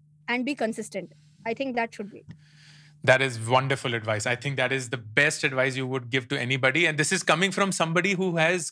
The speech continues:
Speaker 2: cracked the game. Like, दो हज़ार उन्नीस में रचना ने actively YouTube की जर्नी शुरू करी and look at twenty twenty-two. Just three years, हाँ? लगता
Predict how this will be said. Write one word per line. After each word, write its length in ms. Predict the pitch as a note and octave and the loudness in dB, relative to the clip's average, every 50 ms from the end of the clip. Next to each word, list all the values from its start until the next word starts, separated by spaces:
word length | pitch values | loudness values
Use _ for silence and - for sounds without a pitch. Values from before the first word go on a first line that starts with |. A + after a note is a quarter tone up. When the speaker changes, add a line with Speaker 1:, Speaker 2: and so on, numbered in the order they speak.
| _ - | _ -2
Speaker 2:
cracked 440 | - C#3 C3+ D3 E3+ - _ - - - | 2 4 4 4 4 0 _ -18 -10 -6
the 120 | D3+ D#3 | -4 -4
game. 340 | C#3+ B2 C3+ C3+ D3 C#3+ A#2+ | -4 -2 0 0 2 2 0
Like, 180 | B2+ D#3 D3 B2+ | 0 -2 -2 0
दो 120 | D3 E3+ | -2 0
हज़ार 380 | C#3+ D#3 E3 E3 F3 F3 F3 F3 - _ - | 0 0 2 2 2 2 2 -2 -8 _ -4
उन्नीस 640 | D#3+ E3 E3 E3+ F3 F3+ G3 A3 A3+ - - - F3+ | -2 -2 -2 -2 0 2 2 2 2 0 -2 -4 -2
में 380 | E3+ E3 E3 E3 E3 E3+ - - - C3 C3+ | 0 2 2 2 2 0 -6 -12 -6 -2 0
रचना 400 | C#3 C3+ - - D3+ D3 D3 D3 | 0 0 0 -2 0 2 2 2
ने 180 | C#3+ C#3+ C#3+ C#3+ C#3+ D3 - B2+ | 2 2 2 2 2 0 0 0
actively 540 | B2+ A#2+ - _ - C#3+ C3+ C3+ C#3 C#3 C#3+ C#3 C3 | 0 0 -2 _ -6 -6 -4 -2 -2 0 0 0 -2
YouTube 320 | B2+ A#2+ A#2+ - C3+ B2+ - | -4 -8 -6 -8 -8 -6 -6
की 80 | C3+ B2+ | -6 -4
जर्नी 280 | A#2+ B2 A#2+ B2 C3 | -4 -4 -4 -4 -6
शुरू 260 | B2 - - A#2+ B2 B2 A#2 | -6 -6 -6 -6 -6 -6 -4
करी 200 | B2 B2 C#3 B2+ B2+ A#2+ | -4 -2 0 0 0 0
and 120 | A#2 A#2 | -2 -2
look 180 | A#2 B2+ A#2+ - - | -4 -6 -6 -4 -2
at 220 | C3+ C3 B2+ B2 - | 0 0 0 0 -4
twenty 300 | - B2 A#2+ A#2 C3 B2 | -6 -6 -4 -4 -6 -6
twenty-two. 420 | - B2+ A#2 A#2 A#2 A2 B2 B2 | -4 -4 -4 -4 -4 -4 -4 0
Just 260 | C3+ G3 A#3 A3+ - | 2 2 2 2 2
three 200 | - F#3+ G#3 A3 | 2 2 4 4
years, 220 | G#3 F3+ D3 B2+ A#2 | 4 4 2 2 0
हाँ? 160 | B2+ E3 - - - - - - | -2 -4 -4 -6 -16 -12 -2 0
लगता 320 | C#3 D#3+ E3 - - A3+ | 2 2 2 4 4 4